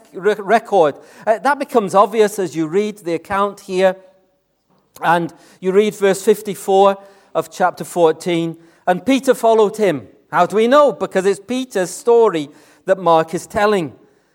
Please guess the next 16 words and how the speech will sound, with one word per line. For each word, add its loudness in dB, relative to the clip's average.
Peter 0
followed 4
him -6
into -6
the -6
courtyard. 0
We -2
know 2
that -4
John 0
had -4
access 0
because -6
Peter -4
and -2
John, 2